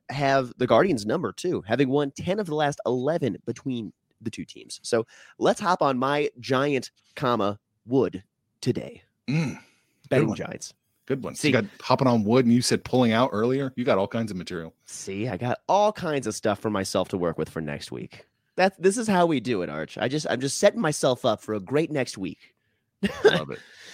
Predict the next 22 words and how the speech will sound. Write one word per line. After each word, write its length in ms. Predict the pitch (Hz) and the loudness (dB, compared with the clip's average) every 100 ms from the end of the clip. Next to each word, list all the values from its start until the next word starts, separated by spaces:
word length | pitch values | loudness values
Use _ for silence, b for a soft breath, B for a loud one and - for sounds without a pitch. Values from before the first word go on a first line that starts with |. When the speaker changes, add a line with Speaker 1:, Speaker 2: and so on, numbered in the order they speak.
| B B B | B B B
Speaker 1:
Very 240 | 147 165 131 | 4 6 4
good. 140 | 95 b b | -2 b b
Arch, 180 | - - | -6 -6
you 60 | 254 | 0
got 120 | 247 | 2
anything 360 | 220 226 214 214 | 4 2 2 2
else 160 | 220 | 0
for 80 | 196 | 2
the 80 | 185 | 0
D-Gens 360 | 202 196 214 | 2 2 2
today? 360 | 208 208 214 226 208 b b b | 4 6 6 2 -6 b b b
Speaker 2:
Uh, 720 | - 156 170 175 175 170 175 175 | -4 -2 0 -2 -2 -4 -4 -2
no. 880 | 156 151 160 170 202 247 220 123 | 0 2 2 2 4 4 6 6
I, 200 | 107 139 156 | 4 4 8
I'm 220 | 165 165 | 8 10
not 240 | 185 240 | 10 8
crazy 360 | - 196 233 208 | 8 10 12 10
about 220 | 147 143 | 8 6
your 80 | 120 | 2
play 260 | - 220 190 | 2 2 2
here, 200 | 120 101 | 0 0
though. 300 | 98 87 | -2 -2